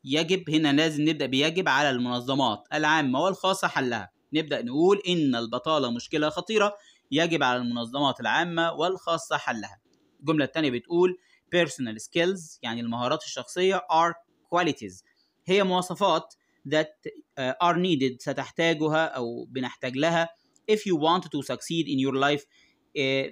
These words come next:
تحتاج إليها إذا أردت أن تنجح في حياتك. آه، المهنية. In your career. In your career يعني في حياتك المهنية. يبقى المهارات الشخصية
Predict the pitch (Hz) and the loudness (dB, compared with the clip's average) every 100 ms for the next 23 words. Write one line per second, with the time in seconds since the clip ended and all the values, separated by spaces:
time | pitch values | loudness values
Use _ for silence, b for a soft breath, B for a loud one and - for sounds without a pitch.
0 | - 143 170 160 143 147 165 165 156 156 | -6 -4 0 0 2 2 2 0 0 0
1 | 143 139 151 151 127 127 147 143 139 - | 0 0 0 -2 -4 0 0 2 0 -4
2 | 131 127 135 143 143 - _ _ _ - | -4 0 0 0 -2 -6 _ _ _ -8
3 | 120 151 156 156 127 110 151 160 160 160 | -4 0 2 4 2 2 2 2 2 2
4 | 139 101 _ - 139 143 139 135 156 147 | 2 0 _ -4 -2 -2 0 0 0 0
5 | 135 123 139 143 143 123 123 110 110 123 | -2 -4 -4 -4 -4 -4 -4 -4 -4 -4
6 | 127 131 147 - 123 - 170 170 | -2 0 -2 -4 -12 -4 0 0